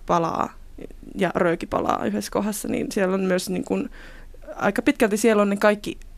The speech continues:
kaikki aistit käydään läpi. Mu-, ja sitten mun, mun mielestä tuossa esityksessä on paljon semmosia kohtauksia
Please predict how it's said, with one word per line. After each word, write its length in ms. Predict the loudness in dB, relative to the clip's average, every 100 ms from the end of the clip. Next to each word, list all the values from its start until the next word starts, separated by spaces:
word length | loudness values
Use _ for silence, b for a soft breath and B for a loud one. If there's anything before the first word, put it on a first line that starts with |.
| -14 -10 0
kaikki 320 | 0 2 2
aistit 480 | 4 2 -2 -8 -14 -16 -18 -16 -16 -16 -18 -18 -16 -16 -10 -8 -8 -10 -8 0
käydään 400 | 2 4 4 4
läpi. 320 | 2 2 0 B B B -4
Mu-, 140 | 2
ja 160 | 4 4
sitten 300 | 2 2 2
mun, 240 | 6 4 6
mun 180 | 8 8
mielestä 360 | 8 6 4
tuossa 260 | 2 2 2
esityksessä 480 | 2 2 0 0 4
on 200 | 4 4
paljon 260 | 4 4
semmosia 240 | 2 0 2
kohtauksia 640 | 2 2 0 0 0 0